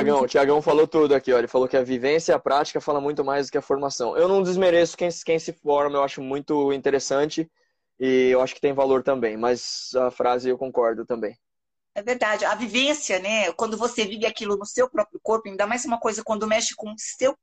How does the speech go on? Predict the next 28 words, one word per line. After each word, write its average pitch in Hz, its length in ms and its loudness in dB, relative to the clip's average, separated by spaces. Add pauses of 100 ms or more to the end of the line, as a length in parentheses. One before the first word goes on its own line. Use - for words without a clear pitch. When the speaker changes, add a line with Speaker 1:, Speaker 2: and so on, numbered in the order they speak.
Speaker 2:
corpo, 311 260 -6 (460)
com 190 160 -8
o 185 40 -12
seu 220 340 0
organismo. 185 680 -2 (400)
É - 80 0
muito 233 240 -4
fácil 240 300 0
eu - 20 4
ir 190 60 2
lá 196 60 4
Speaker 1:
Uhum. 214 60 0
Speaker 2:
e - 40 -16
falar 226 160 -2
pra - 200 -20
você 226 140 -10
fazer, 185 420 -4 (240)
sem 208 240 -8
ter 214 180 -6
feito. 170 340 -8 (580)
Mas 214 240 -2
eu 254 100 0
Speaker 1:
É. 226 200 0
Speaker 2:
fiz. 214 240 -12 (280)
Então, 226 240 0
eu 233 120 0
passei 247 520 -4
por 226 140 -14